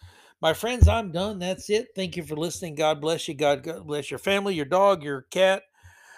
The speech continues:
My cat is a monster. Has to s-,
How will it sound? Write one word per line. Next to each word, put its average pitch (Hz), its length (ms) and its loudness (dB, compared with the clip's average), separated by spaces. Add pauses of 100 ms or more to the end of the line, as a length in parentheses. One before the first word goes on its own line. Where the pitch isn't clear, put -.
(300)
My 160 180 2
cat 143 320 2
is 131 160 -4
a 139 80 -6
monster. 135 720 -8 (200)
Has 160 320 -6
to 165 100 -10
s-, - 300 -10